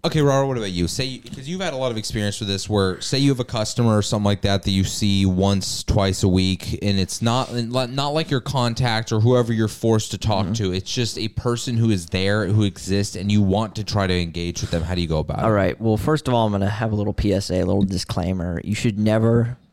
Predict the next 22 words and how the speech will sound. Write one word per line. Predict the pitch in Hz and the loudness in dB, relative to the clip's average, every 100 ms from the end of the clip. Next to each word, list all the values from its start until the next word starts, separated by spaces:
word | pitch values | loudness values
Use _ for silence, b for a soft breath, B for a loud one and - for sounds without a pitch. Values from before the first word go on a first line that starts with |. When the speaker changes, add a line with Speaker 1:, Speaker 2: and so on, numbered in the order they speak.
| _ _ | _ _
Speaker 2:
you | 113 | -2
should | 117 127 | 0 0
never | 104 117 120 | 2 2 2
shit | - 110 - | 2 0 0
where | 104 | 2
you | 101 113 | 4 4
eat. | 85 101 - - - - - - _ _ - - | 2 0 -6 -4 -4 -4 -20 -20 _ _ -20 -20
Speaker 1:
Wow. | - - - - | -20 -18 -18 -6
Speaker 2:
Now | 101 | -4
saying | 101 175 123 82 | 0 0 0 -2
that, | 50 50 _ _ _ | -8 -12 _ _ _
now | 92 | -6
saying | 87 156 127 95 | -2 0 0 -2
that. | 76 - - _ - - - - _ _ B B B | -8 -12 -18 _ -20 -20 -20 -20 _ _ B B B
Speaker 1:
Don't | 107 107 - | 0 0 0
knock | 120 95 107 | -2 -2 -4
it | 101 | -8
till | - 87 | -8 -6
you | 85 | -6
try | 87 92 78 | -2 -2 -2
it. | - - _ 107 | -6 -16 _ -2
Speaker 2:
Amen. | 101 113 117 | 2 2 0